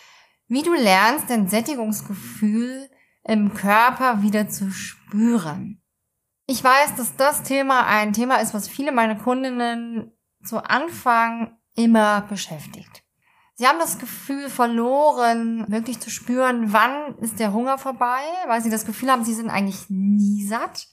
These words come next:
und sie können oft nicht aufhören zu essen.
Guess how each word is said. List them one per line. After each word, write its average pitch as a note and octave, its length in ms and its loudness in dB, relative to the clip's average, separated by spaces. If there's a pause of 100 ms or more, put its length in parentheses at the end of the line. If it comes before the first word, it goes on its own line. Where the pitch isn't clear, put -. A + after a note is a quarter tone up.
(480)
und A#3+ 600 2
sie A#3 140 -2
können B3 440 0 (140)
oft A#3+ 320 0
nicht B3+ 200 -8
aufhören G#3 720 0
zu - 220 -8
essen. F3 580 -10